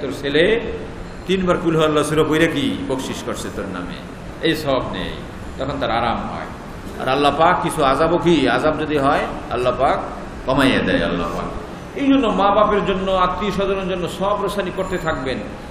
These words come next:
কুল হু আল্লাহ সূরা তিনবার পড়বেন, দুরূদ শরীফ পড়বেন, ইস্তেগফার করবেন,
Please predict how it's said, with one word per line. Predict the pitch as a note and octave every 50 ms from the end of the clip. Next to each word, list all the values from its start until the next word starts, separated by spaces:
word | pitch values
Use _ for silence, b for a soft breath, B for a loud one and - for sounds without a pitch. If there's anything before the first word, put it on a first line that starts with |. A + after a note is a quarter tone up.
| - - -
কুল | F3 F3
হু | E3 E3+ F3
আল্লাহ | F3 E3+ D#3+ D#3
সূরা | D#3+ E3 D#3
তিনবার | D3+ D#3+ E3 D#3+ D#3 D#3 D3+ D3 -
পড়বেন, | D3+ D3 C#3+ C#3 D#3 D#3+ D3+ C#3+
দুরূদ | D#3 D#3 D3+ - -
শরীফ | D#3 D3+ D3+ -
পড়বেন, | - D3 C#3+ C3+ D3+ D#3+ D#3 D3
ইস্তেগফার | C#3 - - D#3 C3+ C3 C3+ C#3 C3+ C3+
করবেন, | C#3 D3 D3 D3 D#3 D3+